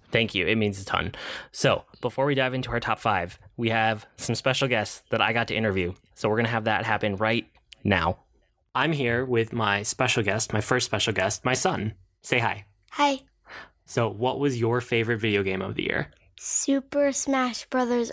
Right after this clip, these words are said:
Speaker 2: Ultimate.
Speaker 1: And why was it your favorite game of the year?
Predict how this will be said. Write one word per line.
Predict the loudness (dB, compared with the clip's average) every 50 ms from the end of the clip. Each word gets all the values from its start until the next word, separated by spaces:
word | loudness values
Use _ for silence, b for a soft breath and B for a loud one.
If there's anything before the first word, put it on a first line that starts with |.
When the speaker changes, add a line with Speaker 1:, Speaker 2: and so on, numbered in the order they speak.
| -4 -4
Speaker 2:
Ultimate. | -4 -2 -2 -2 -2 -2 0 -2 -2 -4 -6 -10 _ -12 -12 -12 -14 _ _ _
Speaker 1:
And | 0 0 0 0 0
why | 0 2 2 2 2 2 0 -2 0
was | 0 2 2 2
it | 0 0
your | 0 -2 0
favorite | 2 2 2 2 0 -2
game | -2 -4 -6 -6
of | -6
the | -6 -4
year? | -4 -4 -4 -6